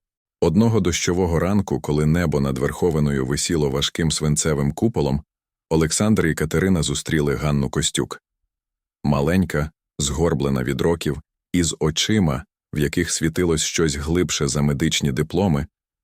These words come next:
вона підійшла до них на сільському базарі. Ганна говорила просто, без наукових термінів, але її слова падали на душу, як краплі теплого дощу.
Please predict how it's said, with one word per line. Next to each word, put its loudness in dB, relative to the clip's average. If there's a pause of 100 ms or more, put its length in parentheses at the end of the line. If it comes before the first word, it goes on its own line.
вона 2
підійшла 0
до -2
них -2
на 0
сільському -2
базарі. -4 (640)
Ганна 2
говорила 2
просто, -2
без 0
наукових -2
термінів, -2 (440)
але 0
її 0
слова -2
падали 0
на 0
душу, -2
як 0
краплі -2
теплого -2
дощу. -2